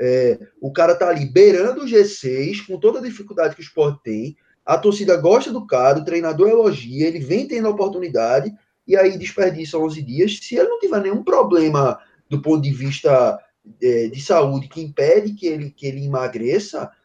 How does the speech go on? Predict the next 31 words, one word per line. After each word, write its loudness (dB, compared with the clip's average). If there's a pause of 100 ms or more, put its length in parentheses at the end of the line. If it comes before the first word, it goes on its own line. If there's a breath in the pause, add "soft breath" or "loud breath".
(180)
é 2
falta -2
de -12
responsabilidade, -2
falta -2
de -18
compromisso, -4
pô. -8
Porque -8
ele -8
não 2
é 2
um -4
cara 2
feito -6
um -6
Ronaldo 0
que -12
possa 0
dar 2
o 4
luxo -8
de -10
ficar -2
gordo, 4
pô. -20 (480)
Ele -2
é 2
um -4
cara 2
que -4